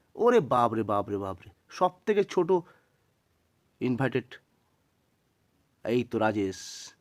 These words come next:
আমার বন্ধু সুদীপ, আমরা খেতে বসে গেছি বন্ধু। মেনুতে যেটা ছিল মেনু কার্ড দেখালাম, পাতাতে, পাতা জল দিয়ে ধুয়ে দিয়েছি আর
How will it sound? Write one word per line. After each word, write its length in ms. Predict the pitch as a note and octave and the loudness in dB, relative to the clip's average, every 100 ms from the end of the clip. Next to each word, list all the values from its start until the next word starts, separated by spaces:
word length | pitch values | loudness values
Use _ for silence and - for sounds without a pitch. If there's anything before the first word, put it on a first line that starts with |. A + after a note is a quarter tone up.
| _ _ _ _ _ F2 | _ _ _ _ _ -6
আমার 140 | G#2 G#2 | -6 -2
বন্ধু 340 | A#2+ A#2+ D3+ E3 _ _ _ | -2 -2 -4 -6 _ _ _
সুদীপ, 440 | - B2+ A#2 G#2 F#2 - _ _ _ _ | -6 -4 0 -2 -2 -16 _ _ _ _
আমরা 260 | G#2 A2 A2 | -6 -4 -4
খেতে 240 | G#2 A2 A2 | -6 -6 -4
বসে 240 | G2+ B2 | -4 -6
গেছি 180 | G#2 G2+ | -6 -8
বন্ধু। 320 | F#2 D2+ A1+ A1 _ _ _ | -8 -10 -12 -18 _ _ _
মেনুতে 300 | G#2 A2+ A2+ G#2+ | -4 -4 -2 -4
যেটা 160 | A2 | -4
ছিল 120 | A#2 A#2 | -4 -6
মেনু 120 | G#2+ G#2 | -6 -4
কার্ড 160 | A2 G2+ | -6 -6
দেখালাম, 280 | G#2 B2+ D3+ - _ _ _ _ _ | -6 -6 -8 -12 _ _ _ _ _
পাতাতে, 340 | A2 B2 A#2+ A2 G2+ | -2 0 -2 -4 -4
পাতা 220 | G#2+ A#2 A#2 | -4 -2 -2
জল 180 | A2+ A2+ | 0 0
দিয়ে 120 | A#2 | 0
ধুয়ে 120 | A#2 | -2
দিয়েছি 200 | A#2+ B2+ | -4 -4
আর 60 | D3+ | -6